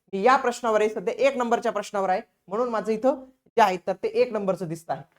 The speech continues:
मी जेव्हा या प्रश्नाचं उत्तर समजा एक क्रमांक दिलं आणि मी इथं म्हटलं "save and next", बघा हे ग्रीन होऊन जाईल आणि मी दुसऱ्या प्रश्नावर गेलो म्हणून ते ऑरेंज होऊन जाईल. पुन्हा मला वाटतं की नाही, मला याला माहित नाही, मी mark and review जर केलं,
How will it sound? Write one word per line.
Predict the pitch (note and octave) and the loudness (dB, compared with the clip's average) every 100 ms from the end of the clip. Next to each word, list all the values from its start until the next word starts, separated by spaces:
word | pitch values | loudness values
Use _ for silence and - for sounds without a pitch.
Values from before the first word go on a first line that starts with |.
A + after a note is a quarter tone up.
| _ _ | _ _
मी | B3+ | 0
जेव्हा | B3+ B3+ | 4 6
या | B3 A#3+ | 6 6
प्रश्नाचं | A#3+ A#3+ G#3+ A3+ | 2 -6 -6 -4
उत्तर | A3 A3+ | -4 -4
समजा | A3+ A#3+ B3 | -2 0 2
एक | C4 | 0
क्रमांक | C4 A3 G3+ G3 | 0 -2 -2 -2
दिलं | E3+ D#3 C3 _ _ _ | -4 -4 -6 _ _ _
आणि | F3 G#3+ | -2 0
मी | A3+ | 0
इथं | A#3+ B3 | 0 0
म्हटलं | A3+ A#3 | 0 0
"save | A#3+ B3 A#3 | 0 6 6
and | A3 G3 | 4 -2
next", | F3+ - _ _ _ _ | -6 -8 _ _ _ _
बघा | A3+ A#3+ | 2 4
हे | B3+ | 4
ग्रीन | A3 C#4 C4 | 2 4 4
होऊन | A#3+ | 4
जाईल | F3 E3 | 2 0
आणि | E3+ G#3+ | -2 -4
मी | A3 | -4
दुसऱ्या | A3 C4 C4 | -4 0 2
प्रश्नावर | B3 - A#3+ | 2 0 0
गेलो | G#3 G#3+ A#3+ | 2 2 2
म्हणून | A3 A#3+ | 0 -2
ते | - A3 | -2 6
ऑरेंज | B3+ C4 A3+ | 8 8 6
होऊन | G#3+ | 2
जाईल. | E3 D3 - _ _ _ _ - | 0 -2 -8 _ _ _ _ -2
पुन्हा | C#4 A#3 - | 0 0 -2
मला | G#3+ B3+ | 4 8
वाटतं | B3 B3 B3+ | 8 6 -4
की | B3+ | 0
नाही, | B3+ G3 | 0 0
मला | D3+ F#3+ A#3 | 0 0 2
याला | A#3 A#3 | 2 2
माहित | B3 B3 | 0 -2
नाही, | A#3 | -6
मी | A#3 | -2
mark | A3+ A#3+ A#3+ | 2 2 2
and | A#3+ A3 | -2 0
review | A#3 A#3+ | 0 2
जर | A#3+ | 2
केलं, | A#3 A3+ | 2 0